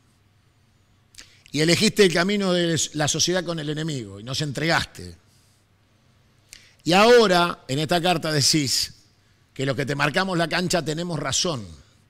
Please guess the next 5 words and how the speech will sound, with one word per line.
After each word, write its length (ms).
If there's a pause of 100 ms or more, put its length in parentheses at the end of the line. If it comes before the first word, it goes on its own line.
(1080)
Pero 200
lo 100
corres 240
por 220
derecha, 580